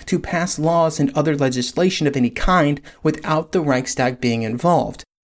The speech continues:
And then Article two would say, quote, "Laws enacted by the government of the Reich may deviate from the Constitution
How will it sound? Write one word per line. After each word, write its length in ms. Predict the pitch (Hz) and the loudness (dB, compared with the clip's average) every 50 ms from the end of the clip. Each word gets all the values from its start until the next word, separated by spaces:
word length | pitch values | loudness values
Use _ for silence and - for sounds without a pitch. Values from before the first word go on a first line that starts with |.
| _ _ _ _ _ | _ _ _ _ _
And 100 | - 165 | 2 2
then 120 | 165 160 | 2 2
Article 340 | - 175 175 160 156 151 143 | 2 2 0 0 2 0 -2
two 260 | 139 - - 226 247 | -2 0 2 2 4
would 140 | 247 226 160 | 4 2 0
say, 220 | - - 151 139 139 | 0 0 0 0 0
quote, 340 | - - 175 160 156 156 - _ - - _ - | 2 2 2 2 2 -2 -8 _ -20 -20 _ -4
"Laws 420 | 170 151 160 165 190 233 247 247 | 0 2 2 4 4 4 4 6
enacted 360 | 294 277 254 240 247 - 208 190 | 4 4 4 4 2 0 0 0
by 120 | 185 175 | 0 -2
the 80 | 170 156 | -2 -2
government 420 | 156 139 147 160 175 185 180 - | -4 -4 -4 -2 -2 -4 -2 -2
of 120 | 151 143 | -4 0
the 100 | 143 143 | 0 0
Reich 360 | 127 127 120 113 - - - - | 0 2 0 0 -2 -4 -4 -2
may 240 | 147 143 151 160 | 0 2 2 2
deviate 560 | 147 139 151 160 180 202 196 208 220 214 214 214 | 0 -2 -2 0 0 0 2 2 2 0 0 -2
from 360 | - - - 170 190 202 190 | -4 0 2 4 4 4 2
the 80 | 196 | 2
Constitution 960 | 190 - - 185 190 185 - - 156 - - - 220 208 - - 156 151 156 | -2 -2 -2 -2 -2 -2 -4 -8 -8 -8 -4 -2 -2 -2 0 0 -2 -2 -2